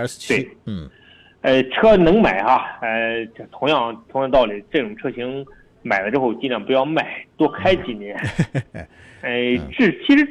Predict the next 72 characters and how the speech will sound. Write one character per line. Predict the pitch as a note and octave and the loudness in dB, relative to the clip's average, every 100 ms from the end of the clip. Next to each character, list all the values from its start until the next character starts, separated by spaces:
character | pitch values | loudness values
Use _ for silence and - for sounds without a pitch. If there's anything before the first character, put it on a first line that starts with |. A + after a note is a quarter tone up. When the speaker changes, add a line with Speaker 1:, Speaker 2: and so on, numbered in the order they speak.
| - | 2
Speaker 2:
智 | B3 | 2
己 | - G#2 | 0 -4
来 | A2 D#3+ | 2 2
讲 | - | 2
的 | - | -2
话， | A#2 A2 A2+ | -2 0 0
我 | G2 | 0
觉 | G2 C#3+ | -4 -4
得 | - | -2
它 | E3 G3+ A3 | 2 2 2
从 | - E3+ | -4 -6
技 | - | 0
术 | G3+ | 0
层 | B2 | 0
面 | D#3+ F3 | -2 -2
来 | |
讲 | G#2+ | -2
还 | C#3+ | -2
是 | D3 | -4
很 | - - | -6 -12
成 | - | -10
熟 | F3 A#2 | -8 -10
的， | G2+ | -10
因 | C3+ | -10
为 | F3+ | -10
它 | - - C#4+ | -10 -4 -2
有 | D#4+ A3+ G3 - - - | 0 -4 -8 -14 -20 -20
成 | - G3+ | -6 -4
熟 | G3+ | 0
的 | G#3 E3 A#2+ G#2+ | 4 4 6 2
后 | - - | 2 2
边 | B2+ | 2
有， | C3 C3 - _ _ _ - | 2 -2 -12 _ _ _ -2
有 | B2+ | -2
成 | A#2 F3 | 0 -4
熟 | F3+ E3+ | -2 -4
的 | |
厂 | - - G2+ | -6 -10 0
家 | A#2 A#2 - _ | 0 0 -4 _
去 | - A#2+ | -6 0
给 | |
它 | C#3 | 0
提 | C#3 - | 0 -2
供 | D3 | 0
这 | C#3+ | 0
种 | C3 | -2
不 | B2+ - | -4 -4
错 | D3 | -2
的 | |
东 | D3+ G#3+ | 0 0
西。 | E3 - - _ _ - | 0 -4 -8 _ _ -10
Speaker 1:
嗯。 | A#2+ F2 | -8 -8
嗯。 | - | -2
Speaker 2:
呃， | C#3 | 0
虽 | C3 - | 2 4
然 | G#3+ G#3+ | 6 6
也 | |
作 | D#3 F#3+ | 6 4
为 | F3 | 4
新 | - - F#3 | 0 -4 -4
势 | F#3 | 0
力 | D3 | -2
品 | A#2+ | -2
牌 | G#2+ | 0
吧， | B2 | 0
但 | A2+ B2 | 2 -2
是 | A2 | -4
它 | - F3+ F3+ | -8 -2 -2
背 | - G3 | 0 -2
靠 | - | -2
大 | C#3+ C#3 | -2 0
山 | D3 | -2